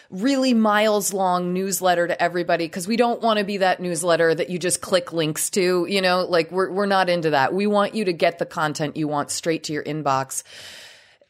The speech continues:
Substack really allowed us to bring those two delivery systems together into one and add to it the very cool, very important community feature of having discussion threads, the ability to like posts,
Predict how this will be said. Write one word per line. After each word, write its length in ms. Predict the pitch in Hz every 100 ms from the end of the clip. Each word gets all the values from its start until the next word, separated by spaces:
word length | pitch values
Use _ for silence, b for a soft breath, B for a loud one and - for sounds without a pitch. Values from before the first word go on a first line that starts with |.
| _
Substack 680 | - - 302 269 - 403 381
really 380 | 226 240 233 220
allowed 540 | - 202 180 175 190 190
us 360 | 175 170 -
to 160 | - 208
bring 640 | 170 - 196 190 185 180 -
those 580 | 170 208 208 214 190 - -
two 380 | - - 302 330
delivery 560 | 277 247 196 196 196
systems 600 | 190 190 170 - 170 160
together 480 | - 156 180 170 185
into 320 | - 175 175
one 480 | 170 151 156 165 190 -
and 200 | 202 208 -
add 360 | 247 269 220
to 240 | - 226 190
it 160 | 190
the 80 | 208
very 500 | 185 185 277 285 269
cool, 420 | - 240 202 185
very 380 | 185 214 220 185
important 800 | 220 214 - 247 262 - 208 - B B B B -
community 720 | 247 233 294 339 311 214 190
feature 760 | - 180 165 - 165 156 - 196
of 180 | 190
having 560 | 185 196 190 196 190 180
discussion 640 | 196 208 - 233 - 226
threads, 520 | 214 196 185 160 156 -
the 140 | 196
ability 440 | 185 208 196 196
to 80 | 190
like 420 | 190 190 196 196
posts, 640 | - 190 170 147 - -